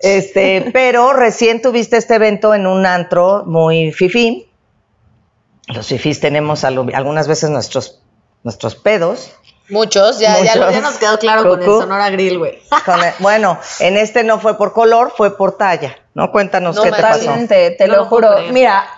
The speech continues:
Speaker 3: eh, es-, fui a un concierto hace como justamente dos semanas y la verdad, a ver, tengo treinta y tres años, güey, lo bailado ya fue bailado, ya me la pasé bien, empecé a entrar a los trece años, me la pasé de lanza, ¿no?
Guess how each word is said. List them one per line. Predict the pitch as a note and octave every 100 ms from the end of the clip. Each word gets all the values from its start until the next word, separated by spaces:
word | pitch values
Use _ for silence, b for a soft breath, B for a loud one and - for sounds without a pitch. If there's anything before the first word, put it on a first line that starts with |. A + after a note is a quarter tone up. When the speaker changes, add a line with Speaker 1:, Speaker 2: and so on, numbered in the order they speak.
| - _
Speaker 3:
eh, | - A3+ A3+ A3 -
es-, | B3+ -
fui | E4+ F#4+
a | F4
un | D#4+
concierto | - D#4 D#4 A#3 A#3 A3 - G#3+ C4+ - B B B
hace | A3+ B3
como | A#3+ A3 G#3 G3+
justamente | A#3 A#3+ A#3 A3 A3 A3+
dos | A3
semanas | G#3+ A3 G#3 G#3 G3 E4 - - - - - _
y | - B3 B3+ B3 B3 -
la | C#4 C#4
verdad, | C#4+ D4 D#4 D#4+
a | C#4+
ver, | C#4 G#3 G#3
tengo | B3+ C#4+
treinta | C4 A#3 G3
y | F#3+
tres | G#3+ G#3+
años, | A3 A3 F#3+ F3
güey, | F3+ F3+
lo | F#3+
bailado | G3 G#3+ G#3+ A#3
ya | A3 G#3+ G#3 G#3 G3+
fue | G3 G#3+
bailado, | G#3+ G3 G3 G3 G3 G3
ya | G3 F#3+
me | F#3+
la | G3 -
pasé | F3+ - F#3+
bien, | G3 G3 G3 F#3+ G3 F#3+ B B -
empecé | G3 B3+ C4
a | C4+
entrar | C#4 C#4 C4+
a | C#4
los | A3 F#3
trece | A3+ A3+ A3+
años, | A3 A3+ F3+ F#3
me | E3+
la | E3+
pasé | D3+ E3 F#3+
de | G3
lanza, | F#3 F#3+ E3 D3+
¿no? | D#3 F#3